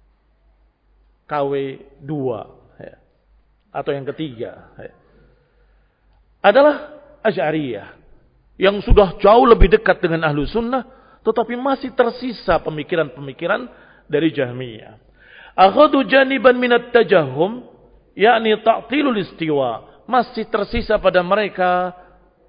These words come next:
pemikiran Jahm, yaitu menolak istiwanya Allah di atas arsy-Nya.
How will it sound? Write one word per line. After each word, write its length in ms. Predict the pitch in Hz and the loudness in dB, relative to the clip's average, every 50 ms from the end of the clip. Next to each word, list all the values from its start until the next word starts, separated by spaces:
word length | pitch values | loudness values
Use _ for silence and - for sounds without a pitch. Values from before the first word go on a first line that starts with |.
| _ _ - | _ _ -6
pemikiran 480 | 175 170 165 156 - 175 160 160 156 147 143 | -6 -6 -6 -4 -4 0 0 0 -2 0 -2
Jahm, 400 | 202 185 175 202 240 269 247 - - - _ _ - | 0 0 0 -2 -4 -6 -10 -14 -20 -20 _ _ -6
yaitu 400 | 160 165 170 185 180 185 175 160 | -4 -4 -2 -4 -6 -6 -6 -8
menolak 560 | 156 156 151 160 170 165 156 - - - 170 | -8 -6 -4 -4 -2 -2 -4 -6 -8 -14 -14
istiwanya 640 | 143 - - 156 156 151 151 151 143 139 143 143 156 | -14 -14 -12 -8 -6 -4 -2 -4 -4 -6 -8 -8 -8
Allah 240 | 151 147 143 131 | -8 -6 -8 -8
di 160 | - - 143 - | -8 -12 -12 -10
atas 320 | 135 - 143 127 - - | -10 -10 -10 -10 -10 -10
arsy-Nya. 720 | - 131 127 127 147 - - - - - 131 113 98 - | -10 -8 -8 -8 -10 -14 -16 -20 -20 -20 -18 -18 -18 -20